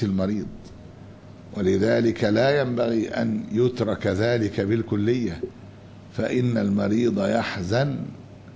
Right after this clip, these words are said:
وقد قال النبي صلى الله عليه وسلم في تناجي اثنين دون الثالث، قال: "من أجل أن ذلك يحزن،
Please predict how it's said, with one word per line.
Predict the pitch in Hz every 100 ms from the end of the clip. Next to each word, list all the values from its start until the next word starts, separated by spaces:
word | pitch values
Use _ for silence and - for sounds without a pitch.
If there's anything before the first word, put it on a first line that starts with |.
| - - - - -
وقد | - 113 104
قال | - 120 117
النبي | 104 104 107 107
صلى | - 98 92
الله | 92 107 101 95
عليه | 95 98 98 98
وسلم | 92 - 104 101 98 101 110 117 - - - - - -
في | - 117
تناجي | - 104 113 123 113
اثنين | 107 - 110 117 107 101
دون | 98 123 113
الثالث، | 98 - 117 143 143 -
قال: | - 127 113 98
"من | 104 101
أجل | 143 127 113
أن | 107 107
ذلك | 101 104 98 82
يحزن، | 87 80 76